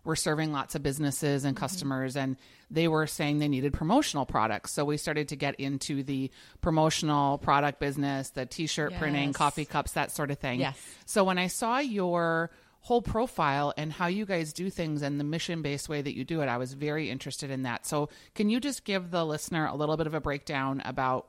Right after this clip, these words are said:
Speaker 1: who you are and how you do it a little bit differently?
Speaker 2: Right. So Spoonful Apparel, uh, we create primarily apparel, but we've been branching out into other products such as socks, mugs, stickers, hats, that type of thing.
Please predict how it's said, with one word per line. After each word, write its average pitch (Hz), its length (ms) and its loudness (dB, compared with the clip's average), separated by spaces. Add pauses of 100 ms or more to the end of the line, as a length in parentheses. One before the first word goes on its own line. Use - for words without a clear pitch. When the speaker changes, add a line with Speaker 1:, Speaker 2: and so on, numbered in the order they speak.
(120)
Speaker 1:
who 226 120 -4
you 208 240 2
are 143 300 4
and 143 220 -4
how 151 120 -2
you 147 120 0
do 147 160 -2
it 139 80 0
a 139 60 -2
little 131 180 -2
bit 131 160 -4
differently? - 500 -12
Speaker 2:
Right. 175 360 -4
So 180 580 0
Spoonful 240 840 -4
Apparel, 151 840 -2
uh, 156 260 0
we 190 200 -4
create 170 600 -2 (260)
primarily 302 520 6
apparel, 190 340 4
but 185 160 0
we've 175 240 -4
been 160 380 0
branching 156 400 -4
out 147 100 -2
into - 260 -8
other 151 300 -2
products 147 480 -6
such - 300 -4
as 143 340 -4 (460)
socks, 214 580 0
mugs, 175 380 2
stickers, 165 680 -4
hats, 156 380 -4
that - 180 0
type - 180 -6
of - 80 -10
thing. 233 340 -4